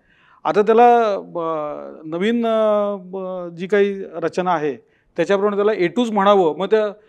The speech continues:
काही दिवसांनी असं होईल की ए टू मिल्क कुठून आलं, काय आलं, ह्याचा काही तपशील राहणार नाही.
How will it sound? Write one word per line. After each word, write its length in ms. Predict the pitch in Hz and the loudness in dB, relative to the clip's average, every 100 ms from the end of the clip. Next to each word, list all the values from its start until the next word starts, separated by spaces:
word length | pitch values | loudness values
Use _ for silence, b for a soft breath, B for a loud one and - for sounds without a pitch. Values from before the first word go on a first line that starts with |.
| b b - | b b 4
काही 140 | 202 | 4
दिवसांनी 280 | 208 214 226 | 4 0 2
असं 160 | 196 | 2
होईल 120 | 220 196 | 0 0
की 100 | 226 | 2
ए 160 | 214 | 4
टू 140 | 190 233 | 4 4
मिल्क 220 | 233 226 _ _ _ _ _ | 0 -2 _ _ _ _ _
कुठून 240 | - 185 226 | -6 0 4
आलं, 180 | 214 220 | 4 6
काय 200 | 220 220 | 8 8
आलं, 100 | 220 | 8
ह्याचा 220 | 190 214 | 4 2
काही 140 | 214 214 | 2 0
तपशील 260 | - 202 | -4 -2
राहणार 200 | 180 165 | -2 -2
नाही. 220 | 139 147 | -6 -10